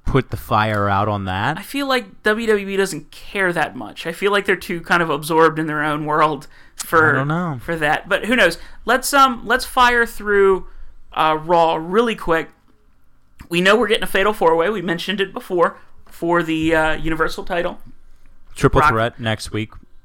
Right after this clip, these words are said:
Speaker 2: Triple
Speaker 1: It
Speaker 2: threat next week because we gotta see three quarters of that match beforehand.
Speaker 1: Mm-hmm.
Speaker 2: Because that's not a waste. Um, Samson defeats Balor at, with some help from Bray Wyatt. Bray Wyatt and Finn Balor will be your match at SummerSlam in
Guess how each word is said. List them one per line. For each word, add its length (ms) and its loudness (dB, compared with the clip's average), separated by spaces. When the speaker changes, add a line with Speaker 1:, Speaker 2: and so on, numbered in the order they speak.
Speaker 2:
Triple 320 2
Speaker 1:
It 60 -2
Speaker 2:
threat 240 6
next 260 2
week 240 0
because 300 -2
we 80 -6
gotta 180 4
see 400 -4
three 220 4
quarters 380 4
of 40 -2
that 160 4
match 300 2
beforehand. 640 2
Speaker 1:
Mm-hmm. 320 -6
Speaker 2:
Because 240 -6
that's 220 4
not 180 4
a 60 2
waste. 380 -4
Um, 720 2
Samson 580 -2
defeats 400 -4
Balor 480 2
at, 280 0
with 120 -4
some 160 -8
help 280 0
from 160 -10
Bray 180 4
Wyatt. 560 0
Bray 160 4
Wyatt 240 4
and 100 -10
Finn 180 -6
Balor 340 4
will 100 -4
be 120 -4
your 120 -4
match 240 -2
at 80 -14
SummerSlam 580 -8
in 100 -10